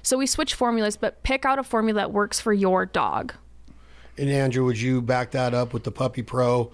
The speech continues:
Speaker 2: from, you've been in the game, you've ran a lot of dogs on waterfowl hunts, pheasant hunts, upland hunts, wild, and, you know, the operations in places like South Dakota, North Dakota. I've known you for quite a few years now, so you know your way around dogs.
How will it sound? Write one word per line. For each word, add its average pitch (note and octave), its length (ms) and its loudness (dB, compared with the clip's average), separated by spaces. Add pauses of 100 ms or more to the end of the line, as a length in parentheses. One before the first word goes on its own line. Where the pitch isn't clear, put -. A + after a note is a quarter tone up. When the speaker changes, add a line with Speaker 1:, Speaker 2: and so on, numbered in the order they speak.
(140)
Speaker 2:
from, A#2+ 640 0 (440)
you've C#3+ 260 -2
been C#3 140 4
in C3 80 2
the A#2+ 80 0
game, B2 280 2
you've A#2+ 160 0
ran B2+ 200 2
a A#2+ 40 0
lot A#2 200 2
of A2+ 80 -4
dogs A#2 340 0
on A2+ 180 0
waterfowl A#2+ 500 0
hunts, B2 360 0
pheasant B2 340 0
hunts, A#2+ 440 0 (340)
upland C3 400 0
hunts, B2+ 260 0
wild, B2 500 2
and, B2 360 2
you B2+ 80 4
know, A2 220 4
the A2+ 280 2
operations A#2+ 720 0
in A2 80 0
places A#2 440 -2
like A2+ 260 0 (240)
South B2 300 0
Dakota, A#2+ 320 2
North A#2 240 2
Dakota. A#2 320 2
I've A2 160 2
known A#2+ 260 4
you A2+ 80 4
for G#2+ 220 0
quite B2+ 260 0
a A#2 60 0
few A2+ 160 2
years B2 320 4
now, A2 180 2
so G#2+ 180 -2
you A#2 140 2
know A#2+ 140 4
your A#2 160 4
way A#2 160 4
around A2 340 2
dogs. A2+ 480 2